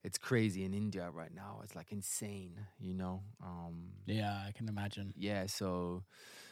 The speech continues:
Speaker 1: yeah, I'm, I'm pretty sure Asia is on the, is on the lockdown.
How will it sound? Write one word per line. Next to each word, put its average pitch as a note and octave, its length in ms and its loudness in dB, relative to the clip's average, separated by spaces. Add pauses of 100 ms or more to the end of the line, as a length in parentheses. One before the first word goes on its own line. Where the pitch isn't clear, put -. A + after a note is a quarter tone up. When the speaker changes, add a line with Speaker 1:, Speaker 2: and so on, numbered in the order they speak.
(120)
Speaker 1:
yeah, G2+ 140 4
I'm, G2 220 6
I'm A2+ 120 2
pretty C3 220 4
sure G2 560 2
Asia F#2+ 380 0
is F2+ 160 -2
on F2+ 80 -4
the, F2+ 160 -4 (200)
is G2+ 60 -8
on F#2 140 -2
the F2+ 60 -2
lockdown. F2 640 -4